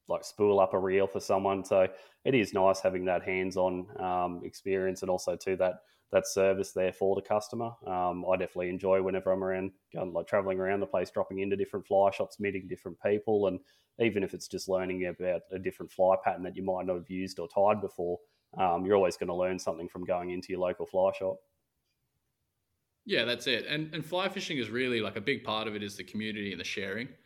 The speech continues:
Speaker 2: Like, the, the way people sort of evolve and learn through fly fishing is generally by communicating with someone else that's done what they wanna do.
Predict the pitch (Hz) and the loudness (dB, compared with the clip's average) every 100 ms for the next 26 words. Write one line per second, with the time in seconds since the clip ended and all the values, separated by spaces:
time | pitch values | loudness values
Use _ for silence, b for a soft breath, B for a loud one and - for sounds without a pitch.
0 | b b b _ _ 120 107 - 113 113 | b b b _ _ -10 -10 -6 -6 -4
1 | - 113 120 123 117 123 117 113 - 110 | -6 -4 2 2 2 0 -2 -6 -4 -4
2 | 104 104 104 107 110 113 107 107 101 107 | -4 -6 -6 -2 0 0 -2 -6 -4 -4
3 | 107 107 113 104 101 - 110 107 - 107 | -4 -6 -6 -6 -6 -6 -4 -4 -4 -8
4 | - 104 104 104 104 104 101 101 98 98 | -6 -6 -8 -8 -6 -4 -6 -6 -6 -6
5 | 110 107 101 104 98 98 - 98 95 101 | -8 -6 -6 -6 -6 -8 -8 -8 -8 -10
6 | - 92 - 98 98 95 87 95 98 90 | -10 -12 -10 -10 -10 -10 -10 -10 -10 -10
7 | 95 110 | -8 -8